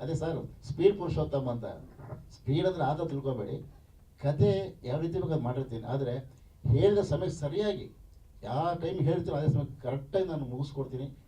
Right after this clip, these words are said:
ಅದೇ ಬಜೆಟ್ ನಾನು ಮುಗಿಸ್ಕೊಡುವಂಥ ಒಂದು ನಾನು, ಆ, ಬುದ್ಧಿ ಇರೋದ್ರಿಂದ ಎಲ್ಲರೂ ಅದನ್ನ ಸ್ಪೀಡ್ ಪುರುಷೋತ್ತಮ ಅಂತ ಹೇಳ್ಬೋದು. ಆ ಒಂದು ಅವರ ನಿರ್ಮಾಪಕರ ಹಣ ವಾಪಸ್ ಬಂದಿದ್ದರಿಂದ ಮತ್ತೆ ನಂಗೆ ಅವಕಾಶ ಬರ್ತಾ ಇರುತ್ತೆ.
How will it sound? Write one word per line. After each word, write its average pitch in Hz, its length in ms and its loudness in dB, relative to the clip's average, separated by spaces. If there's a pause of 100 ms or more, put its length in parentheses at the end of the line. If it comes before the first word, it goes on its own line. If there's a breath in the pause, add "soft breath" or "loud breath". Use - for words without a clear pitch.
(140 loud breath)
ಅದೇ 135 340 2
ಬಜೆಟ್ - 340 -4
ನಾನು 123 180 -6
ಮುಗಿಸ್ಕೊಡುವಂಥ 120 520 -6
ಒಂದು 107 360 -10
ನಾನು, 101 240 -14 (400)
ಆ, 92 200 -12 (200)
ಬುದ್ಧಿ 143 240 -6
ಇರೋದ್ರಿಂದ 123 380 0 (440 loud breath)
ಎಲ್ಲರೂ 165 200 0
ಅದನ್ನ 165 140 0
ಸ್ಪೀಡ್ 156 280 -4
ಪುರುಷೋತ್ತಮ 139 340 -6
ಅಂತ 139 100 -6
ಹೇಳ್ಬೋದು. 117 440 -8 (240 loud breath)
ಆ 135 160 -4
ಒಂದು 160 220 -2
ಅವರ 151 160 2 (560 loud breath)
ನಿರ್ಮಾಪಕರ 165 720 -6 (100)
ಹಣ 131 100 -2
ವಾಪಸ್ 160 440 -2
ಬಂದಿದ್ದರಿಂದ 160 320 -4
ಮತ್ತೆ 151 280 -6
ನಂಗೆ 170 120 -2
ಅವಕಾಶ 135 280 -2
ಬರ್ತಾ 113 300 -6
ಇರುತ್ತೆ. - 280 -18